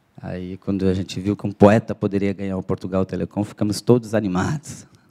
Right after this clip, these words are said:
Ganhou cem mil reais, né? Uma grana. Aí eu virei pra minha mãe e falei, "Viu? Poesia dá dinheiro, mãe." E ela deu uma risadinha assim,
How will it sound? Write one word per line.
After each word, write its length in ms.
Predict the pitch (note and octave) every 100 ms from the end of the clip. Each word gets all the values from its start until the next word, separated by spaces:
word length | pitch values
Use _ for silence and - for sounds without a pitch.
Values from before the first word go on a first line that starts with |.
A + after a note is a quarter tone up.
| _ - - _ - _
Ganhou 200 | F#2 G2+
cem 340 | F#2 - A#2+ B2
mil 220 | G#2 A2+
reais, 400 | G2 F#2 F#2 F2+
né? 80 | F#2+ _ _ _ _ _ _ _ _ _ -
Uma 160 | F#2 F2+
grana. 500 | F2 G#2 A2 F#2+ - - _ _ _ _ - _ - - _ _ -
Aí 180 | F2 G2+
eu 100 | F#2+
virei 220 | G2+ G#2
pra 100 | G#2+
minha 160 | G2+
mãe 140 | G2 G#2+
e 20 |
falei, 260 | - G2 F2
"Viu? 320 | F2+ A#2 A2
Poesia 680 | - F#2 F2 G2 A#2 B2+ B2
dá 140 | A2
dinheiro, 500 | A2 A#2+ A#2+ A2+ G#2
mãe." 180 | F#2 F2 - _ _ _ _ _ _ _ - - - -
E 80 |
ela 200 | F#2+ G#2
deu 140 | G#2 A#2
uma 80 | A2
risadinha 680 | A2+ A2 A2 G2+ A2+ A2+ G#2+
assim, 360 | - - A2+